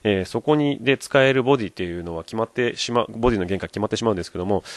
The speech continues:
ただまあ、数量をまとめることによってですね、えー、価格交渉をして、より少しでもいいボディを同じ、あの、原価の中でですね、えー、注文していこうということで努力をしております。はい。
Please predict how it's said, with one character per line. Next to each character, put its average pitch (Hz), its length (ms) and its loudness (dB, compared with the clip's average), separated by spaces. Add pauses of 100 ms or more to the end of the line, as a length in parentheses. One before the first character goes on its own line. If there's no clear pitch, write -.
た - 100 2
だ 165 80 8
ま 131 120 8
あ、 110 140 8 (200)
数 - 280 2
量 190 160 10
を 101 60 8
ま 95 120 4
と 110 100 0
め 113 120 6
る 113 80 4
こ 113 120 -2
と 117 120 4
に 98 80 0
よ 85 60 0
っ - 20 -8
て - 140 -12
で 85 80 -2
す - 120 -8
ね、 113 200 4 (440)
え 101 280 6
ー、 - 20 0
価 110 120 -2
格 117 180 2 (120)
交 113 80 8
渉 85 220 2
を 82 80 -2
し - 100 -6
て、 90 240 0 (100)
よ 143 120 4
り 165 200 2 (280)
少 196 200 4
し 185 100 4
で 123 60 8
も 92 140 2
い 123 100 4
い - 20 4
ボ 98 180 2
デ 87 80 -4
ィ 82 100 -4
を 90 100 -2
同 92 100 0
じ、 92 120 -4 (140)
あ - 220 -10
の、 90 300 -8 (320)
原 104 140 -2
価 92 120 -2
の 92 60 -2
中 90 200 2
で 87 80 -4
で 85 80 -8
す - 80 -14
ね、 - 140 -6 (340)
え 98 100 2
ー、 90 40 -2
注 107 160 0
文 92 240 -2
し - 60 -12
て 92 200 -2
い 104 100 -6
こ 101 180 2
う 87 40 -2
と 85 160 -6
い 87 80 -4
う 85 60 -4
こ 87 120 -4
と 87 80 -10
で 82 140 -6
努 92 100 -2
力 85 240 -6
を 80 100 -8
し - 100 -18
て 92 80 -2
お 85 60 0
り 85 60 -4
ま 85 120 -4
す。 - 180 -16
は 92 180 0
い。 80 80 -2